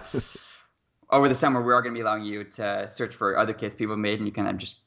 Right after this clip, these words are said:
Speaker 2: bring those into your account. So that is something we will be adding in over the summer. It just kind of, um, ring a bell because I know,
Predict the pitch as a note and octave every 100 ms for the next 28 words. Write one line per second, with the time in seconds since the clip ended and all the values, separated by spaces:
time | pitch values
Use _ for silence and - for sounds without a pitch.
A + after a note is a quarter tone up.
0 | _ G#2+ F2+ G2 - F#2+ E2+ A2 G2 G2
1 | - G#2 G2 G2 - - - G2+ G2 G2
2 | G2 G2 F#2 F#2+ G2 G2 F#2+ F#2+ F#2+ G2
3 | - _ A#2 A2+ - G#2+ F#2+ F#2+ - -
4 | G#2 G2+ G2+ G2+ - - _ _ _ _
5 | A2+ G#2+ G2+ G2 G#2+ A2 G2 G2+ G2+ G2
6 | G2+